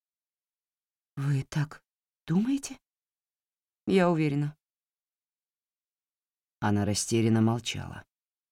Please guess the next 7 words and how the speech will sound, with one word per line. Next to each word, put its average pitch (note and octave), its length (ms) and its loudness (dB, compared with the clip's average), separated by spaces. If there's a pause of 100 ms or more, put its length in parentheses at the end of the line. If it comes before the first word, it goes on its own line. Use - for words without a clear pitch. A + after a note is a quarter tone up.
(140)
и G3 140 6
лихорадочно A3 840 6
обдумывала D3 760 4
ситуацию, D3+ 920 2 (140)
решив, G3+ 580 6
вероятно, F3 480 4
следующее. - 840 -6